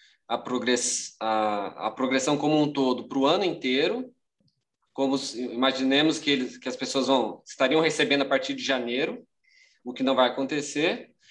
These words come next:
é, ou ela vai ser destinada à progressão a partir do momento que as pessoas passarem a receber esse novo valor. Vamos imaginar, vinte milhões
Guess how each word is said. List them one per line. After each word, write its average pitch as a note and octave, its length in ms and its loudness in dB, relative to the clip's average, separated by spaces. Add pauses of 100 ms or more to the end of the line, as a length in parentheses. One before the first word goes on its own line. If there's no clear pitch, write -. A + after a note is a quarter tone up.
(380)
é, C3+ 300 2
ou D#3+ 140 6
ela D#3+ 180 4
vai D#3+ 160 2
ser D#3+ 280 -4
destinada D3 640 0
à - 20 0
progressão C#3 500 0
a D3+ 80 -2
partir D3+ 340 -2
do G3+ 80 -2
momento F3+ 560 0
que E3+ 100 -6
as D#3+ 80 -2
pessoas D#3 420 -2
passarem D3+ 520 0
a D3 40 -2
receber C#3 400 -4
esse B2 200 -4
novo A#2 240 -2
valor. G#2+ 480 -2 (180)
Vamos D#3 220 4
imaginar, D3 280 -2
vinte F3 340 -2
milhões D#3 600 2